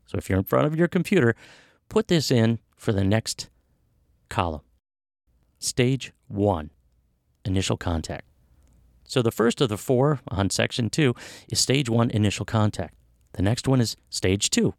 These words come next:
first appointment. It's basically a discovery meeting. The next column is stage three, the second appointment. This is a closing meeting.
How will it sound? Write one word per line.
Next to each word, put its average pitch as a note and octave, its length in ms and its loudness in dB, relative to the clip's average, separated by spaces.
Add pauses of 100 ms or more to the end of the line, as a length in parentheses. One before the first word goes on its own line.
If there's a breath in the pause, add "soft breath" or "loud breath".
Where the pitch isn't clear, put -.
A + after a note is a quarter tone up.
first - 340 -6
appointment. G2 460 -2 (460)
It's - 220 -6
basically - 460 -2
a G#2+ 60 0
discovery G2+ 500 -2
meeting. F2 260 -8 (920)
The B2 100 0
next F3+ 200 -4
column C#3+ 320 2
is G#2 80 0
stage B2+ 340 0
three, G#2+ 320 0 (560)
the - 100 -4
second G#3 320 2
appointment. F#2 480 -6 (460)
This G2 180 -2
is C3 120 2
a D#3+ 40 0
closing D3+ 460 2
meeting. F2 260 -4